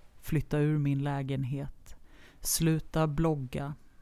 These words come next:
och jag uppmanades också att inte skriva under artiklar med mitt eget namn.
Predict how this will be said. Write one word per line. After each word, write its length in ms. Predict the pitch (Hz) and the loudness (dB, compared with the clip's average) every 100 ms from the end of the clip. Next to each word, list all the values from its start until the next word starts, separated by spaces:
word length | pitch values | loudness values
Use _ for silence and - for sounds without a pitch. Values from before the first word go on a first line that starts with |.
| - | -6
och 140 | 151 | -2
jag 120 | 143 - | 0 -2
uppmanades 920 | 156 - 147 151 151 147 135 143 156 | -6 -4 0 2 2 0 -2 -4 -6
också 380 | 147 - - | -6 -6 -6
att 180 | 139 139 | -6 -2
inte 260 | 156 127 131 | 0 0 -2
skriva 400 | - 165 147 147 | -2 0 2 2
under 320 | 151 147 143 | 2 0 -2
artiklar 600 | 131 - 165 - - 135 | -2 0 0 -2 -4 0
med 140 | 139 | 2
mitt 160 | 139 135 | 2 2
eget 340 | 151 139 143 | 0 -2 -2
namn. 440 | 147 147 151 147 | 0 0 0 -4